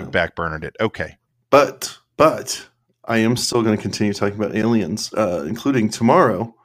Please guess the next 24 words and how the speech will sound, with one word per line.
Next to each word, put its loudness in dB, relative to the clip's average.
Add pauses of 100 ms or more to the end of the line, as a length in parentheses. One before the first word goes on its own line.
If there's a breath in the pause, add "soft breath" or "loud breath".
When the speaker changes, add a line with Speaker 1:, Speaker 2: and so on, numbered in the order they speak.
(420)
Speaker 1:
where 6
we 6
talk 2
about 2
minute 2
number -2
one -6
hundred -4
and -10
twenty-nine -2
of -6
the -14
movie -10
Speaker 2:
<sighs> -
One -6
twenty-nine. -4
Speaker 1:
Aliens. -8
Thank 2
you 2
for 0
listening, 2
folks. -10
Speaker 2:
One 0
twenty-nine. -4